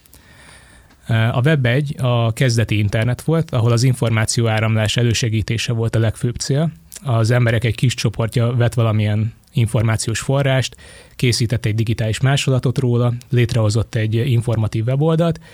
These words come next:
A Web egy a kezdeti internet volt, ahol az információ áramlás elősegítése volt a legfőbb cél.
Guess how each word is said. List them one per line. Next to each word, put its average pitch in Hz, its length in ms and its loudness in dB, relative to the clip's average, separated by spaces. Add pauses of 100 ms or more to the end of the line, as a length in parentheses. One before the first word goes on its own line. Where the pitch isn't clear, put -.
A 120 100 4
Web 131 220 6
egy 135 220 4
a 131 60 4
kezdeti 117 440 2
internet 113 460 2
volt, 143 280 2
ahol 117 340 4
az 113 140 4
információ 117 640 2
áramlás 110 480 2
elősegítése 113 720 0
volt 113 160 2
a 117 40 2
legfőbb 110 380 -2
cél. 135 320 0